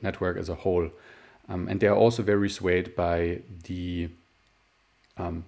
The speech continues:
by the sentiment that you have in the community. They don't have any real incentive to be at, at odds and be an enemy of the community. So it's not a strictly democratic system to make decisions,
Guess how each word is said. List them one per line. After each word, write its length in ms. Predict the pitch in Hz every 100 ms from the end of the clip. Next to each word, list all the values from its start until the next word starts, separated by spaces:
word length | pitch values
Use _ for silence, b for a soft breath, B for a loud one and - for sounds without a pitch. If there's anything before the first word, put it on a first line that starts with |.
| -
by 140 | 101
the 100 | 87
sentiment 600 | 87 - 123 - 98 87
that 120 | 90 87
you 60 |
have 180 | 90 87
in 60 | 85
the 80 |
community. 640 | 82 90 107 92 - - 82
They 160 | 92
don't 160 | 95 101
have 240 | 95 92
any 360 | 90 92 90 85 B B B B
real 180 | 95 95
incentive 540 | 87 98 95 95 87
to 360 | - 90 85 82 - -
be 340 | 95 90 90 -
at, 300 | 92 87 - _ -
at 180 | 95 -
odds 320 | 95 87 -
and 300 | - 87 85
be 160 | 90 87
an 100 | -
enemy 540 | 98 95 90 87 87
of 160 | 80 -
the 80 |
community. 640 | - 90 87 85 82 82 - b b b b b b
So 460 | - 92 95 95 -
it's 160 | -
not 200 | 117 135
a 240 | 139 120 - - _ -
strictly 500 | - - 127 127 113
democratic 800 | 101 95 92 - - 98 - 85
system 460 | - 104 - 98
to 120 | 90 90
make 220 | 87 -
decisions, 640 | - - 131 101 117 -